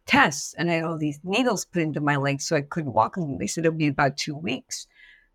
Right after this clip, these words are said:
And so that night, like a, like a Lifetime movie, my little ten-year-old self said, "I hate the food here. I'm getting out of here."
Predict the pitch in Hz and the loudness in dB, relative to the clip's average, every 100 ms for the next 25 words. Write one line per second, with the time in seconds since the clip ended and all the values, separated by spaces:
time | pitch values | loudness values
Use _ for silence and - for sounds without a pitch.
0 | _ 180 175 - 175 160 165 - 185 180 | _ -2 -2 6 6 8 2 2 4 6
1 | 262 254 208 - _ _ 170 151 175 165 | 6 2 -2 -6 _ _ 4 6 4 4
2 | 151 156 139 - - - 156 170 202 - | 4 0 0 -6 -20 -12 6 8 6 2
3 | - 165 147 143 143 147 143 208 _ - | 0 2 2 -4 -2 -2 -2 -4 _ 0
4 | 165 160 170 170 185 175 165 160 143 - | 4 6 4 4 2 2 2 0 -4 2
5 | 151 147 143 - 156 139 - 160 151 151 | 2 2 -6 6 6 6 0 0 0 0
6 | - 185 170 160 160 151 175 202 - 151 | -2 0 0 0 0 0 0 0 -2 -2
7 | 135 147 147 135 139 185 | -2 -2 -4 -2 -2 -4